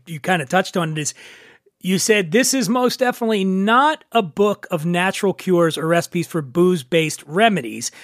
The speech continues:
but one about the inseparable history of alcohol and medicine." Um, you said, <laughs> this is great, "If you need medicine, talk to your doctor.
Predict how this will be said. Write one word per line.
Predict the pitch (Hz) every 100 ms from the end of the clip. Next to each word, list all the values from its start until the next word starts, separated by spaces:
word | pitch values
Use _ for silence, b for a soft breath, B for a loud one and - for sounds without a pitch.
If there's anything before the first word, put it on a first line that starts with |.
| B
but | - 165
one | 190 226
about | 202 196
the | 196
inseparable | 175 170 - 208 190 170 170
history | 269 - 196
of | 170
alcohol | 165 160
and | 156
medicine." | 226 214 185 160 B B B B -
Um, | 170 170 202 _ _ _
you | 170 190
said, | - 208 196 - -
<laughs> | - 226
this | 202 220
is | 190
great, | 202 170 B B B B B B _ -
"If | 175
you | 233 311
need | 311 294 226
medicine, | 254 262 220 185 165 170 -
talk | - 185 -
to | 175
your | 165
doctor. | 135 180 180 - - -